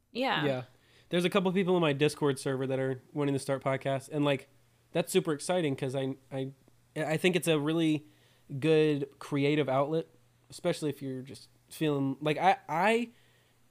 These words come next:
Speaker 2: get, like, a f-, uh, especially after doing <laughs> daily vlogging and then stopping, I, like, felt like I needed, like, a fix of, um,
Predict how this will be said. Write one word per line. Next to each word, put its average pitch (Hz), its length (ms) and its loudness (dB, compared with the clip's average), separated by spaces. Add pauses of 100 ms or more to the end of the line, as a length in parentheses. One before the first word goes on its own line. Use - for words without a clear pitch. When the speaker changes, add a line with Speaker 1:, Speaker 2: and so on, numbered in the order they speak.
Speaker 2:
get, 151 220 0
like, 160 180 -2
a 143 60 2
f-, - 220 -10 (640)
uh, 156 140 -2
especially 151 340 -2
after 139 120 -2
doing 139 460 0 (120)
<laughs> 131 120 -10
daily 160 300 4
vlogging 139 340 4
and 139 100 0
then 131 120 -2
stopping, 151 540 -2 (220)
I, 147 60 -10
like, 139 140 -2
felt 151 240 -4
like 143 120 -2
I 135 80 0
needed, 135 240 -2
like, 135 140 -4
a 123 60 -4
fix - 580 -6
of, 135 360 -2 (800)
um, 135 420 -4